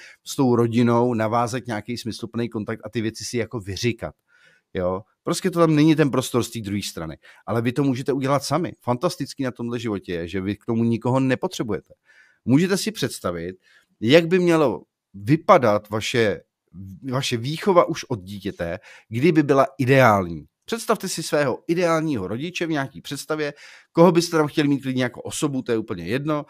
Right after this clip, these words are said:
a jak by vás měl vychovávat, co by vám říkal, jak by se k vám choval, co by vám poskytoval. A všechno tohle, když si se píšete klidně nebo si jenom představíte,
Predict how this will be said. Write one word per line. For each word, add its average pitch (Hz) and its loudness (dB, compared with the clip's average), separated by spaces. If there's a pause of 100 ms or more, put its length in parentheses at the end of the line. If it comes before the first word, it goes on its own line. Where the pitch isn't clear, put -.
(300)
a 107 0
jak 135 2
by 156 6
vás 151 4
měl 139 0
vychovávat, 110 2
co - -2
by 151 0
vám 143 0
říkal, 87 -8 (120)
jak 107 -4
by 127 -4
se 123 -4
k - -12
vám 127 2
choval, 110 0 (380)
co 123 -4
by 120 0
vám 117 4
poskytoval. 95 -2 (360)
A 98 -8
všechno 233 0
tohle, 147 -4
když 139 -12
si - -12
se 127 -6
píšete 151 -6
klidně 131 -6
nebo 120 -2
si 117 -8
jenom 101 -4
představíte, 117 -4